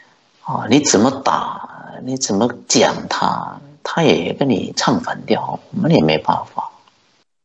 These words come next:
像过去，你看，我有遇到一些几个学生，你怎么教他，他跟你唱反调。师父，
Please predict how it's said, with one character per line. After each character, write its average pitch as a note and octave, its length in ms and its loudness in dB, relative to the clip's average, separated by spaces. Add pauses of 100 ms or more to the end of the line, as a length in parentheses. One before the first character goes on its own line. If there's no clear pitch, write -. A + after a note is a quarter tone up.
(480)
像 G2+ 240 4
过 G2 180 6
去， E2 480 6
你 D2+ 100 -2
看， - 420 -2 (1080)
我 F#2+ 100 4
有 F2+ 80 6
遇 F#2+ 140 4
到 G2 220 4
一 F2+ 80 4
些 F#2 420 2
几 D2 180 -6
个 E2+ 180 -4
学 C#2 220 -4
生， F2 380 -6 (2250)
你 F2+ 100 -2
怎 E2 140 -2
么 F2 100 4
教 F#2+ 240 2
他， - 320 -4 (240)
他 - 160 -6
跟 B2 100 4
你 G#2 60 2
唱 G2+ 220 0
反 - 260 -2
调。 - 300 -10 (420)
师 - 160 -2
父， F#2+ 320 2